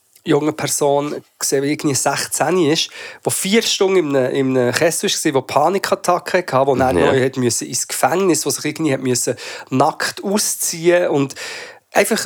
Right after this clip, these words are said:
Speaker 1: Repression erleben. Ich meine, es gibt jetzt Bilder, was im Moment in Israel passiert und so mit diesen Demo. Überall werden Demonstrierende, die eigentlich für mehr Demokratie demonstrieren, behandelt wie, äh,
Speaker 2: Das ist die
Speaker 1: TerroristInnen.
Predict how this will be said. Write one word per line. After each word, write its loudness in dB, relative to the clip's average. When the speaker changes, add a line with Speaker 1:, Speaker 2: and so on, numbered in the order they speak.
Speaker 1:
Repression 2
erleben. 2
Ich 2
meine, 2
es -2
gibt -2
jetzt -4
Bilder, 2
was 2
im -2
Moment 0
in -2
Israel 2
passiert -2
und -4
so 0
mit 0
diesen 0
Demo. 0
Überall 4
werden 2
Demonstrierende, 0
die 2
eigentlich 2
für -4
mehr 4
Demokratie 0
demonstrieren, 2
behandelt 0
wie, 0
äh, 2
Speaker 2:
Das -
ist -10
die -2
Speaker 1:
TerroristInnen. 2